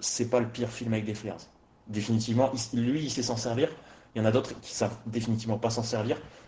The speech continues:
Euh, si vous allez regarder le film de deux mille douze qui s'appelle Battlestar Galactica Blood and Chrome,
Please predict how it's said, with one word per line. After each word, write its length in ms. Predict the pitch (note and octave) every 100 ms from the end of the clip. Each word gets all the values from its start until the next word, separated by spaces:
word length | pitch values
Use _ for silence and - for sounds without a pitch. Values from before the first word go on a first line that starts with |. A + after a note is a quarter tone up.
| - G#2
Euh, 520 | G2+ G2+ G2+ G2+ G2
si 240 | - - A#2
vous 180 | A2+
allez 100 | A#2+
regarder 400 | B2 B2 A#2 C3
le 200 | B2 G#2+
film 340 | G#2 - B2+ G#2+
de 240 | G#2+ G#2 G2+
deux 140 | A#2
mille 180 | B2 A#2+
douze 200 | C3+ -
qui 60 | -
s'appelle 220 | G#2+ G2
Battlestar 480 | B2 B2 B2 C#3 B2
Galactica 500 | A2+ A2+ - B2+ A#2
Blood 280 | A2 A#2
and 120 | A#2 A#2
Chrome, 340 | - B2+